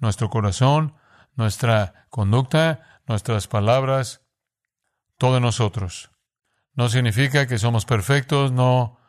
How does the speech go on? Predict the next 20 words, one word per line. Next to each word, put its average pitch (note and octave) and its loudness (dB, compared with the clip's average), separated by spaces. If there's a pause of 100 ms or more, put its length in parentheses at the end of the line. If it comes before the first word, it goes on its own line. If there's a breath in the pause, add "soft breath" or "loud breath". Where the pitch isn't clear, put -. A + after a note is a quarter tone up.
(140 soft breath)
somos A#2+ 0
perfectos B2 -2
todavía, C3 0
pero A#2 0
somos B2+ 0
transformados. G#2+ 0 (380)
De A#2+ -4
tal B2 2
manera B2+ 2
que B2+ -2
tenemos A#2+ 0
nuevos A2 0
deseos, C3+ 0 (640 soft breath)
nuevas A2 2
intenciones, B2+ 2
nuevas A#2 2
motivaciones, B2 2 (380 soft breath)
nuestras A2+ 0
palabras B2 0
cambian, B2 -2